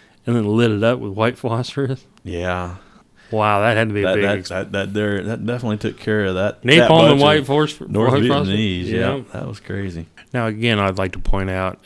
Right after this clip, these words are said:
Speaker 1: at this point, uh, we do have listeners in Vietnam. Uh, we are not saying that these were evil soldiers or anything like this. Uh, the North Vietnamese and the Vietnamese were out there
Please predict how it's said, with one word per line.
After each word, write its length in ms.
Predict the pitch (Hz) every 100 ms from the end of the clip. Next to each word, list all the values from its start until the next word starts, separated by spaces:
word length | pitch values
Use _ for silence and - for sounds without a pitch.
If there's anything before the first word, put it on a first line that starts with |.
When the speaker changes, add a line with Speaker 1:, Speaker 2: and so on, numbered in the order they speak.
| -
Speaker 1:
at 220 | 101 -
this 160 | - 95
point, 380 | - 101 95 - - _ - - -
uh, 200 | 104 95
we 180 | 92 107
do 160 | 104 113
have 240 | 110 104
listeners 440 | 107 107 107 101 101
in 320 | 101 98 95 -
Vietnam. 640 | 117 104 95 95 95 95 92 -
Uh, 460 | - 98 92 87 82 - - -
we 160 | 104
are 80 | 92
not 260 | 92 92 -
saying 320 | - 101 98
that 160 | 95 -
these 400 | 98 95 95 - - _ _ _
were 260 | 107 95 82
evil 440 | - 113 110 107 101
soldiers 640 | 101 - 107 107 104 95
or 100 | 92
anything 320 | 98 104 110
like 160 | 104 101
this. 340 | 95 95 92
Uh, 260 | 90 95 87
the 80 | 92
North 320 | 90 95 90
Vietnamese 720 | 107 101 92 95 101 98 95 90
and 340 | 87 85 92
the 280 | _ 110 104
Vietnamese 380 | 95 98 104 98
were 280 | 92 92
out 260 | 95 98 98
there 220 | 98 98